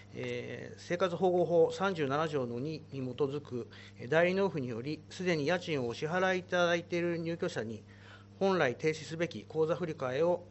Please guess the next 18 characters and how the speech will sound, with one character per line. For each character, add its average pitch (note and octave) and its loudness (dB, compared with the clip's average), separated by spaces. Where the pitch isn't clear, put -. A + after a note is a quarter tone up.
誤 D3 0
っ D#3 -4
て C3+ -4
実 A#2 -8
行 C3 -4
し、 D#3+ -6
家 D3+ -2
賃 C#3 -4
を D#3+ 4
徴 C#3 2
収 D3 -2
し D3 -6
て C#3+ -2
い C#3 -2
た C#3 -8
こ D3+ -6
と D#3+ 0
が B2+ 4